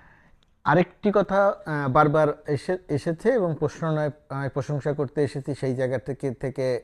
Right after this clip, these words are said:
আহ, আহ, যে প্রসঙ্গটি এসেছে, প্রসঙ্গটি হচ্ছে এরকম যে ডক্টর মোহাম্মদ ইউনূস বিদেশে প্রচুর ব্যবসা করছেন, বহু টাকার ব্যবসা করছেন, বহু টাকা লগ্নি করেছেন, ইত্যাদি, ইত্যাদি।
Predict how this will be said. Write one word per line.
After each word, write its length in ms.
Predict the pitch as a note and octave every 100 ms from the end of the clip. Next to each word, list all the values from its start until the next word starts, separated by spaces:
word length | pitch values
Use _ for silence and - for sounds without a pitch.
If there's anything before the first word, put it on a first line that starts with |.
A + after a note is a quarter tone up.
| -
আহ, 60 |
আহ, 680 | A#2+ A#2 A2 - A#2 A2+ A2
যে 140 | G#2+ A#2+
প্রসঙ্গটি 560 | A#2+ - D3+ C3 -
এসেছে, 440 | F#2 - - - A#3 _ _ _ _ -
প্রসঙ্গটি 520 | C#3+ E3 D#3+ E3 E3+
হচ্ছে 240 | D#3+ E3+ -
এরকম 520 | F3 F3+ C#3+ A#2 C3+ - _ _ _ _ _ _ _ _ _ _ _ _
যে 540 | G#2+ A2 A2+ A2 G#2+ - _ B2
ডক্টর 380 | C#3 - D#3
মোহাম্মদ 440 | D#3 D3+ C#3+ D#3 D3+ -
ইউনূস 420 | C3+ C3+ D3+ F#3
বিদেশে 500 | A#2+ C3+ B2+ C3+ E3+
প্রচুর 420 | E3 D3 - D3
ব্যবসা 360 | A#2+ A#2 - C#3+
করছেন, 520 | - C#3 - F#3 G#3 - A2
বহু 280 | C#3+ C#3+ E3
টাকার 560 | D3 - C3+ B2 - _ _
ব্যবসা 340 | A#2+ B2+ - D3
করছেন, 420 | C3 - C#3 B2
বহু 220 | C3+ D3+
টাকা 280 | C#3+ C3 B2+
লগ্নি 360 | B2 A#2 A2+
করেছেন, 380 | A2+ A#2+ B2 D3 C#3
ইত্যাদি, 400 | F3+ - C3 A#2+ -
ইত্যাদি। 380 | G#2+ F#2+ D#2